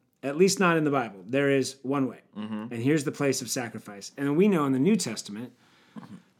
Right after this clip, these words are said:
Speaker 1: Jesus is the place of sacrifice.
Speaker 2: Yes.
Speaker 1: Okay.
Speaker 2: Uh, so yeah, so <clears throat> I just want, like, f-, the way these chapters are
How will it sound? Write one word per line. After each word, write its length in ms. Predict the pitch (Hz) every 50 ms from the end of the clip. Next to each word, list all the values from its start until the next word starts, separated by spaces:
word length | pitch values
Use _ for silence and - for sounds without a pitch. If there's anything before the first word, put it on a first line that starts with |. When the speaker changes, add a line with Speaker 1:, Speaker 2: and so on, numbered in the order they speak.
| - -
Speaker 1:
Jesus 440 | - 156 147 180 156 151 139 - 131
is 240 | 135 131 123 110
the 60 | 123 117
place 320 | - 127 127 117 110 -
of 80 | 110 -
sacrifice. 720 | - 107 95 90 - 90 - - - - - - - -
Speaker 2:
Yes. 420 | 95 87 - - - - - - - -
Speaker 1:
Okay. 260 | 143 151 - - 104 - - - _ _ _ _ _ - - - - - - - - - - _ _ _ _ _ _ _ - 113
Speaker 2:
Uh, 340 | 117 113 110 107 107 101 - - _ _ _ _ _ _ _ _ _ _ _ -
so 160 | - - - 127
yeah, 340 | 131 139 139 123 101 101 - - -
so 420 | - - 143 139 135 131 120 - - -
<clears throat> 100 | _ -
I 540 | 220 233 208 190 151 131 110 98 - 113 131
just 180 | 160 151 156 151
want, 300 | 131 123 113 98 - -
like, 180 | 107 101 98
f-, 200 | - - - - -
the 120 | - 104 110
way 280 | 107 120 131 135 131
these 500 | 123 117 113 110 107 - - - - - - _ _ _ _ _ _
chapters 540 | - - 117 107 107 110 - 107 101 95 95
are 460 | 90 92 92 92 90 90 90 90 87